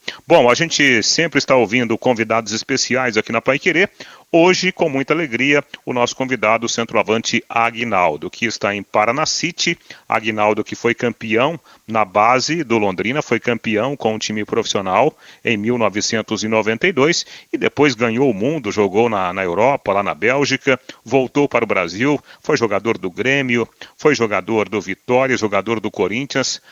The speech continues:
brilhou por aqui também. Hoje, Aguinaldo está comandando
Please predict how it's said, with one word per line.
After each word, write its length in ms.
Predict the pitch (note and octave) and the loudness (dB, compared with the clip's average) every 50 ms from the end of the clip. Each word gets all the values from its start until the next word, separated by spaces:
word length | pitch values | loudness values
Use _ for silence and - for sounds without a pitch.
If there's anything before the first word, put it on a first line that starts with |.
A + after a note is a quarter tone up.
| - _ | -20 _
brilhou 480 | - A#2 C#3 D3+ D3 A#2+ G#2 B2 C3+ C#3 | -6 0 2 2 2 2 2 2 2 2
por 180 | - - C3 A#2+ | 2 0 0 0
aqui 180 | A2+ - C3 | -2 -2 -2
também. 320 | - C3 A2+ F2 D2 C#2+ - | -2 -2 -2 -2 -4 -10 -4
Hoje, 360 | - C#3+ D#3 E3 D3 D#3 D#3 - _ - - - | 0 2 2 4 2 0 -2 -4 _ -12 -14 -6
Aguinaldo 500 | - B2 A#2+ A#2+ A#2+ A#2 A2+ B2 B2+ B2 | -4 -4 -2 -2 -2 0 0 0 0 0
está 180 | A#2+ - - B2+ | -2 -4 -4 -2
comandando 720 | - - C#3 C3+ B2 A2 G2 G#2+ A#2 A#2+ A2 G#2+ G#2 G2 | 0 0 0 0 0 -2 0 0 0 0 0 0 -2 -2